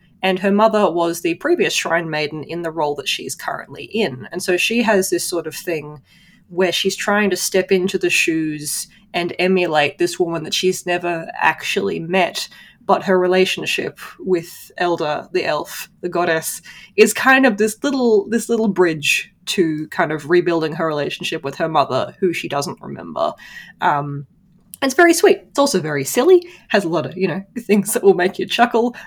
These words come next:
But I don't know, it, it had, as I, as I wrote, even all the way back to the first episode, it has this interesting extra depth that I was pleasantly surprised by, that I think really elevates it. And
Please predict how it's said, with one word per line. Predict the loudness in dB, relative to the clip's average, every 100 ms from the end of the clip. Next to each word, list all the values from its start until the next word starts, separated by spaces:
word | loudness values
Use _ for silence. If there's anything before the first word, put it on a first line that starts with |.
| 2
But | 6 6 4 4
I | 4
don't | 6
know, | 4
it, | 6 4 4
it | -4 -2
had, | 6 6 6 -2 0
as | 4
I, | 6 6
as | 4 2 2
I | 2
wrote, | 2 0 0
even | 2 2 2
all | 2
the |
way | 2 6
back | 4 4
to |
the | -10
first | -4 -4 -4
episode, | -6 -6 -6 -8
it | -8
has | 2 2 4 -2
this | -2
interesting | -2 -2 -6 -4 -2 -2 -6 -12 -20 -20 -20 _
extra | -2 -2 -2 0
depth | 2 2 0 -14 -18 _
that | -2 4
I | 6 4 0
was | 0 0 0
pleasantly | -2 -2 -2 -4 -4
surprised | 0 2 2 0 -2
by, | 2 2 2
that | 2
I | 0
think | 2 -4 -8 -4
really | -2 0
elevates | -2 0 -2 -4 -4
it. | -6 -4
And | -4 -4 -6 -14